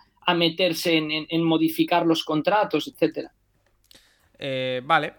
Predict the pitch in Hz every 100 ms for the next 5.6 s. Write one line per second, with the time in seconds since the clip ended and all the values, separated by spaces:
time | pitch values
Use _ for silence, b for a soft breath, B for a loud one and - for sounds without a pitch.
0 | _ - 175 165 170 190 226 277 247 175
1 | 143 139 170 160 196 247 247 247 247 226
2 | 247 226 220 240 165 - - 180 170 165
3 | 160 165 160 190 220 202 208 180 - -
4 | 165 160 180 220 - 175 196 175 - -
5 | - 180 156 233 175 196